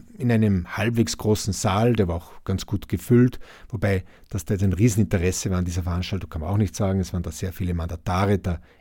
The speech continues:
F P Ö, auch Mitarbeiter der F P Ö und sogar Funktionäre auch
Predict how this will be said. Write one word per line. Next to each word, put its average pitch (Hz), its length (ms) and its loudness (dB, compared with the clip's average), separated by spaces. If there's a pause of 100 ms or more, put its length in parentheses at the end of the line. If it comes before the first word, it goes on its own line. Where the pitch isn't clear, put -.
F - 260 -2
P - 80 2
Ö, 113 340 0
auch - 400 -14
Mitarbeiter 113 840 2 (340)
der 110 140 -6
F - 180 -6
P - 80 -4
Ö 104 280 4
und 98 120 0
sogar 90 220 -6
Funktionäre 120 800 2
auch 113 260 -2